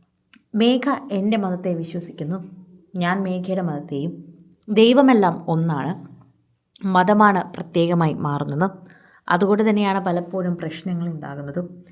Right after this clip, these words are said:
സൽമാൻ ഒരു അസൽ ഹിന്ദു പയ്യനായി അമ്പലത്തിൽ നിൽക്കുന്ന ചിത്രം സോഷ്യൽ മീഡിയ ഏറ്റെടുത്തു. പ്രേക്ഷകർ ഓരോരുത്തരെ ഓരോരുത്തരായി പങ്കുവയ്ക്കുകയും ചെയ്തു. സോഷ്യൽ മീഡിയയിൽ തന്നെ ആ എല്ലാവരും ഏറ്റെടുക്കുന്ന ഒരു പ്രധാനപ്പെട്ട വാർത്തയായി അത് മാറുകയും ചെയ്തു.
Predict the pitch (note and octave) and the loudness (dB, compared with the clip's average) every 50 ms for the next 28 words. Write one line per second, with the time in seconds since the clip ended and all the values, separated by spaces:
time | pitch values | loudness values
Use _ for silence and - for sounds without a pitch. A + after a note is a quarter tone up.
0 | - - - - - _ _ - - B3 A#3+ B3+ B3+ C#4 C#4 C#4+ C#4+ C4+ B3 A3 | -20 -20 -20 -20 -20 _ _ -4 -2 0 0 2 2 2 2 2 2 2 2 0
1 | F#3+ F#3 F3+ - - - A3+ G#3+ F3 F3+ F#3 F#3 F#3 F3+ G3+ F#3+ - G3 F#3 F#3 | -2 -4 -6 -8 -8 -6 -6 -6 -6 -4 -4 -4 -4 -6 -6 -6 -6 -4 -4 -4
2 | F#3 F3+ F3+ F3 F3 F3 F3 F3 E3 E3+ F3 F3+ F#3 F#3 F3+ F#3+ F3+ F3+ F3+ F3 | -4 -2 -4 -4 -6 -6 -6 -6 -6 -4 -4 -4 -4 -4 -4 -4 -2 -2 -2 -2
3 | F3 F3+ E3+ E3+ E3 E3 E3+ E3 - E3 D#3 D#3+ - - - F3 E3+ E3+ - G#3 | -4 -4 -4 -4 -6 -8 -10 -10 -8 -8 -8 -8 -10 -8 -4 -4 -4 -4 -4 -6
4 | F#3+ F#3 F#3+ F#3+ F#3 F#3+ F3 E3 D3 D3 D3 D3+ - F3+ D3+ - - - F3+ F3+ | -6 -6 -6 -6 -4 -4 -4 -2 -2 -4 -4 -4 -4 -6 -6 -6 -8 -8 -10 -10
5 | F3+ - - - - - - - - _ - F#3+ F#3 F#3 F3+ - - A3 G#3 G#3 | -10 -14 -20 -20 -20 -20 -20 -20 -20 _ -2 -2 -2 -2 -2 -2 -2 -2 0 0
6 | F#3 E3+ F3 F3 G3 G3+ G3 F#3+ - - G3+ G3 F#3 F3+ F3 F3+ F3+ F3+ F3+ F#3 | 0 0 0 0 0 -2 -2 -4 -4 -4 -2 0 0 2 0 0 -2 -2 -2 -2
7 | F#3+ F#3 F#3 F#3 E3 D#3 D#3 E3 F3+ F#3 F3 F3+ F#3+ F3+ E3+ E3 D#3+ D#3 D#3+ - | -2 -2 -2 -4 -6 -6 -4 -4 -4 -4 -4 -4 -4 -4 -2 -2 -4 -4 -6 -8
8 | D3 D3 - F3+ F3+ F3+ - - - - - - - - - - A#3+ B3 A#3+ A#3+ | -10 -8 -6 -6 -6 -8 -10 -14 -20 -20 -20 -20 -20 -8 -2 2 4 4 4 4
9 | C4+ C4 B3+ C4+ C4+ B3 C4 B3+ B3 B3+ A3+ G#3 G3 F3 E3 D#3 - - - F3 | 2 2 4 4 4 4 2 2 2 0 -2 -2 -2 -2 -4 -6 -4 -2 -2 0
10 | F3 - - - F3+ F3+ F3+ G3 G3 G3 G3 G3+ G#3 G3 F#3 F3 F3+ F3+ F#3 F#3 | 0 0 0 0 -2 0 0 0 -2 -2 -2 -2 -4 -4 -4 -4 -4 -4 -6 -6
11 | F#3 F#3 - F#3 F#3 F3+ F3+ F3+ F3+ F3 F3 - E3+ F3+ F#3 F3+ F#3+ F#3+ F#3+ F3+ | -6 -6 -6 -6 -6 -6 -6 -4 -4 -6 -4 -4 -4 -4 -2 -4 -4 -4 -4 -4
12 | E3+ E3 E3 E3 E3+ E3 E3+ F#3+ F#3 F3+ F3 F3 F3 E3 D#3 D#3+ E3+ F3+ F#3 F3+ | -4 -2 -2 -2 -4 -4 -4 -4 -2 -2 -2 -2 -2 -2 -2 -2 -2 -2 -4 -4
13 | F#3 E3+ E3+ - - - D#3 C#3+ D3 F3+ F3+ | -6 -6 -6 -8 -10 -8 -8 -6 -6 -6 -8